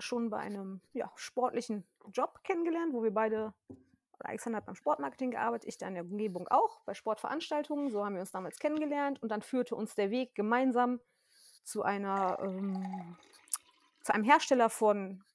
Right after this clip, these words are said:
Sportgetränken, Sportriegeln, der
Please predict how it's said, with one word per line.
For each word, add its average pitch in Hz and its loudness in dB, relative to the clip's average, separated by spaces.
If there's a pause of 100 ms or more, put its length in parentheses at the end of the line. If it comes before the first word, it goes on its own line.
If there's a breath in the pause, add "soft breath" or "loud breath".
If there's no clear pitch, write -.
(120)
Sportgetränken, 277 8
Sportriegeln, 285 4 (380 loud breath)
der 214 2